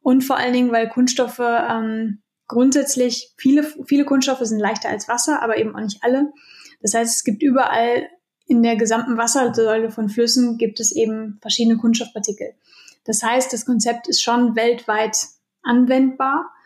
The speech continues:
Der einzige Unterschied ist natürlich, dass es auch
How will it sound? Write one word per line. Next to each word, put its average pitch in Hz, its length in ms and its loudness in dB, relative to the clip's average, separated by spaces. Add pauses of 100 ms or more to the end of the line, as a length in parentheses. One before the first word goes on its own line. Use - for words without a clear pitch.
(560)
Der 233 100 0
einzige 247 300 2
Unterschied 254 360 0
ist 269 140 -2
natürlich, 247 400 0
dass 233 180 0
es - 140 -2
auch 226 220 0